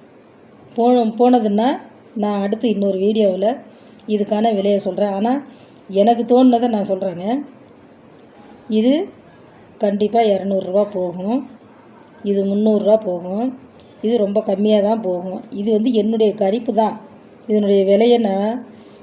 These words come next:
என்கிட்ட இதை கேட்டாங்கன்னா நான் இது இந்த விலையை தான் சொல்லுவேன். அதுக்கு தான் இது என்னுடைய விலை. சரிங்களா? சரிங்க. நாம,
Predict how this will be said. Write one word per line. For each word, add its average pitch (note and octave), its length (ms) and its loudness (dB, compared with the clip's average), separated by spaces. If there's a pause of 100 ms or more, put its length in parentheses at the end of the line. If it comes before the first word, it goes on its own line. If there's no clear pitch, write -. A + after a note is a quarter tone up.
என்கிட்ட G#3+ 540 6
இதை G#3 220 2
கேட்டாங்கன்னா A3+ 960 0
நான் G#3 240 0
இது G3 180 0
இந்த G3+ 220 0
விலையை G3 280 6
தான் G#3+ 180 -2
சொல்லுவேன். F3 360 -4 (600)
அதுக்கு G3+ 220 4
தான் A3+ 120 2
இது G3+ 140 2
என்னுடைய G#3 400 2
விலை. F#3 260 0 (520)
சரிங்களா? G3+ 440 0 (840)
சரிங்க. G3 400 -2 (520)
நாம, G3 480 -4